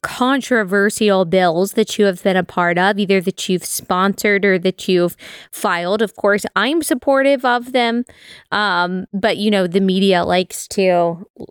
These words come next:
uh, likes to manipulate things. So, for example, uh, the H B one oh six nine, removing pronoun politics, expanding parental rights in education, that was sponsored by you.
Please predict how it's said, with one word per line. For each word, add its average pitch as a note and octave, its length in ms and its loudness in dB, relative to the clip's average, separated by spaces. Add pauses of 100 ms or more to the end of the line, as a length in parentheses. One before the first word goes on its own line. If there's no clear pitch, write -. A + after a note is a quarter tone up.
(140)
uh, B2 400 4
likes G3 360 -2
to A#3+ 160 0
manipulate G#3+ 800 0
things. F3+ 340 -2
So, G#3 180 0
for A3 260 0
example, F#3+ 760 -2 (260)
uh, F#3+ 220 -2
the F#3 180 -2
H A3+ 360 -6
B G#3 340 0 (120)
one G#3 220 0
oh G#3+ 140 2
six - 400 -4
nine, G3 380 0
removing G#3 520 2
pronoun G#3 540 0
politics, G3 520 -2
expanding G#3+ 680 0
parental G3+ 460 0
rights F3+ 380 0
in G3+ 100 0
education, F3+ 840 -2
that G3+ 160 -4
was F3 160 -4 (420)
sponsored G3 800 -2
by E3+ 160 0
you. E3+ 540 2